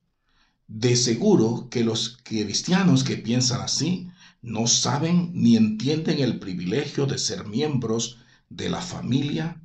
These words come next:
real de Dios. En Juan capítulo uno, verso doce dice: "Mas a todos los que le recibieron, a los que creen en su nombre,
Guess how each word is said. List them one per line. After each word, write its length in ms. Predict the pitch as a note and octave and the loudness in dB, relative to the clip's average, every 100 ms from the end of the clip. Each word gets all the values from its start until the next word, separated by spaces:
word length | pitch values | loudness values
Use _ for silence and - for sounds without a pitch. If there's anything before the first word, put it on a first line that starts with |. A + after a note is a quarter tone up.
| - | -18
real 480 | - - - F#2+ - | -14 -10 -8 -6 -8
de 120 | F2 | -10
Dios. 520 | F2 F2 - - - _ _ _ _ _ _ _ | -12 -8 -6 -6 -8 _ _ _ _ _ _ _
En 260 | - C3 - | -2 -2 0
Juan 320 | A2 G2+ G#2 | 0 0 0
capítulo 800 | A2 G2+ A#2 A#2 A2+ A#2 - - - | -4 0 0 2 2 0 -2 -14 0
uno, 340 | E3 C3 F#2 | 2 2 0
verso 360 | G2 F#2 - G2+ | 0 0 -2 4
doce 540 | D3 F3 - G2+ - - | 4 4 0 -4 -8 -8
dice: 460 | - - - - _ _ _ _ _ - | -4 -4 -6 -10 _ _ _ _ _ -4
"Mas 340 | A#2 A2+ B2+ | 2 2 2
a 140 | A#2 - | -2 -2
todos 340 | D3 C#3+ C3+ | 0 2 4
los 220 | A#2 - | 2 0
que 100 | G2+ | -2
le 80 | F#2+ | -2
recibieron, 640 | F2 E2+ - - E2 - - - | -2 -2 -4 -6 -14 -14 -18 -14
a 120 | G#2+ | -8
los 180 | F#2 F2+ | -4 -4
que 180 | F#2 F2+ | -4 -2
creen 320 | C3 D3 C3+ | 2 4 4
en 120 | C3 | 2
su 180 | C3+ G2+ | 2 -2
nombre, 540 | F2+ F2+ F2 - - | -4 -4 -4 -6 -12